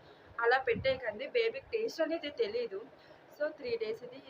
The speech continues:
త్రీ డేస్ ఇది, త్రీ డేస్ ఇది పెట్టండి, చాలా హెల్ప్-, హెల్ప్‌ఫుల్‌గా ఉంటుంది తనకు కూడా, డైజెస్ట్ కూడా బాగా అవుతుందండి. మీరు ఈ విధంగా చేయండి. And ఫ్రూట్స్‌తో పాటు ఇంకొకటండి, రైస్ cereal అండి. రైస్‌లో క్యాలరీస్ చాలా ఉంటాయండి,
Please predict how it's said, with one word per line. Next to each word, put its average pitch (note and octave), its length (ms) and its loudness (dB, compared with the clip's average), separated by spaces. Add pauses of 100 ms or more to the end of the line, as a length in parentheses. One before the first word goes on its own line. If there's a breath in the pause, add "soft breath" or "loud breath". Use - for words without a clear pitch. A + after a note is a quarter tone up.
(100)
త్రీ A#4 120 -2
డేస్ A4+ 260 -4
ఇది, C#4+ 120 -14
త్రీ A4 220 -10
డేస్ G#4+ 280 -8
ఇది A#3 140 -2
పెట్టండి, G3 560 -6
చాలా G#3+ 360 0
హెల్ప్-, G#3+ 420 -2
హెల్ప్‌ఫుల్‌గా A3+ 540 4
ఉంటుంది - 340 -8
తనకు F#3+ 360 -8
కూడా, G3 260 -10 (500 loud breath)
డైజెస్ట్ A3+ 540 4
కూడా B3 180 0
బాగా A3 360 4
అవుతుందండి. G3+ 760 -4
మీరు - 120 -14
ఈ A#3 260 -8
విధంగా A#3+ 400 0
చేయండి. A3 680 -4 (1300 loud breath)
And A#3 120 0
ఫ్రూట్స్‌తో C4+ 560 -4
పాటు A3+ 320 2
ఇంకొకటండి, A3+ 680 -4
రైస్ C#4+ 500 2
cereal A3 240 2
అండి. G#3+ 340 -12 (640 loud breath)
రైస్‌లో A#3+ 540 2
క్యాలరీస్ A3 680 -2
చాలా G#3+ 320 4
ఉంటాయండి, G#3+ 760 -4